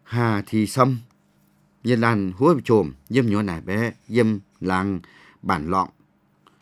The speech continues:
Nghĩa Sơn, xí văn chân quyền, nháng dị thiên chú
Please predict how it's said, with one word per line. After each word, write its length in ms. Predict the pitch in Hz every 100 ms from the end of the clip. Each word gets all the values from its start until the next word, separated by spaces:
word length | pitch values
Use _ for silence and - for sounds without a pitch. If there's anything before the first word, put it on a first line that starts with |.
| _ _ _ -
Nghĩa 220 | 117 147
Sơn, 280 | - 131 123
xí 120 | - 110
văn 140 | 117
chân 200 | 107 104
quyền, 180 | 104 - - _ _ _
nháng 240 | - 95 104
dị 60 |
thiên 180 | 85 104
chú 100 | 95